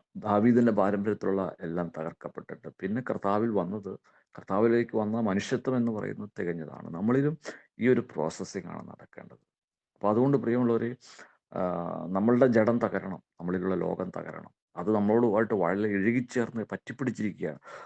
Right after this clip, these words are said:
അതിനെ തകർക്കുക, അതിനെ വേർപിരിക്കുക എന്നുള്ളത്, ആ,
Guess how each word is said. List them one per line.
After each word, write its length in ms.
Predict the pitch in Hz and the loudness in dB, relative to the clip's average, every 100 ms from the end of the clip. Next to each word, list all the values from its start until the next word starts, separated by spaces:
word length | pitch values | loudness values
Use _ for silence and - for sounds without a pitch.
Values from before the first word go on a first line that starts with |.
| - | -8
അതിനെ 180 | 104 120 123 | -2 0 2
തകർക്കുക, 400 | 98 107 - 139 123 | 0 -2 -2 -2 -2
അതിനെ 200 | - 107 | -2 -2
വേർപിരിക്കുക 600 | 113 104 127 131 131 - 131 | 2 4 4 2 -2 -4 -4
എന്നുള്ളത്, 360 | 120 110 117 131 - _ - _ | -4 -6 -6 -8 -12 _ -20 _
ആ, 60 | 95 | -6